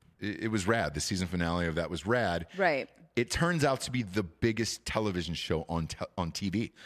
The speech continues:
Speaker 1: Ratings-wise, it is the biggest show on television. I think it's, like, thirteen point six. I mean,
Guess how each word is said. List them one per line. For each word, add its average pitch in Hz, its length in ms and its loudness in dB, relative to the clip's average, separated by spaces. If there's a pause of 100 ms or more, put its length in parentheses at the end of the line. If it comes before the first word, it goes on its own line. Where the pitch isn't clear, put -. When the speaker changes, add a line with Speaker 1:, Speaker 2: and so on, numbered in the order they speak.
(240)
Speaker 1:
Ratings-wise, 131 760 4 (460)
it 143 100 2
is 170 120 2
the 165 80 4
biggest 151 280 2
show 135 160 2
on 113 80 0
television. 78 440 -2 (120)
I 92 80 2
think 117 160 0
it's, - 200 -2
like, 90 240 0
thirteen 104 540 -4
point 82 280 0
six. - 340 -2
I 92 40 0
mean, 82 240 0